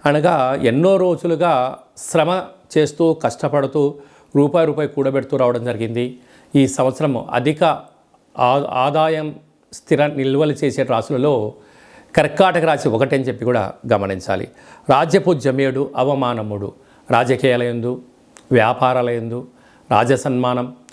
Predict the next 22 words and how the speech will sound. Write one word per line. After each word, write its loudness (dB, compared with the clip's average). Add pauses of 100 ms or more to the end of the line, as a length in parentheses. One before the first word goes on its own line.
(120)
గజ 2
సన్మానం -2 (380)
కర్కాటక 0
రాశి 0
వారి -4
సొంతమవుతుంది. -8 (460)
అలాగనే 2
పునర్వసు 2
నక్షత్ర 0 (400)
చివరి 2
పాదం 0
నాలుగో -2
పాదం -2
వాళ్లకు -2 (520)
ఆగస్టు 2
నుండి 0
డిసెంబర్ 0
వరకు -2 (540)
చివరి 4
సున్నా 0
కారణం -2
వలన, -4